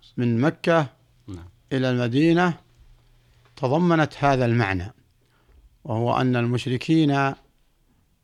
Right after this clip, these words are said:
Speaker 2: في مكة آذوه واشتد أذاهم، ومحاولة المنع للرسول عليه الصلاة والسلام عن إظهار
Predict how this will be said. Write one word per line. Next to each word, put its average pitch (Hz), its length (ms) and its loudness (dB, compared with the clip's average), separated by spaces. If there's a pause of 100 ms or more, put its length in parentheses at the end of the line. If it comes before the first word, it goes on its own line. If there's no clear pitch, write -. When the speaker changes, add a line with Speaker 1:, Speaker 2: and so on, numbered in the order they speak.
(360)
Speaker 2:
في 117 300 -4
مكة 147 520 -2 (220)
آذوه 127 440 2 (1200)
واشتد 143 540 0
أذاهم، 127 640 2 (1700)
ومحاولة 151 840 2 (1900)
المنع 123 500 0 (760)
للرسول 123 460 -2
عليه 117 160 -4
الصلاة 131 400 -4
والسلام 135 580 -2 (100)
عن 120 160 -8
إظهار 131 580 -2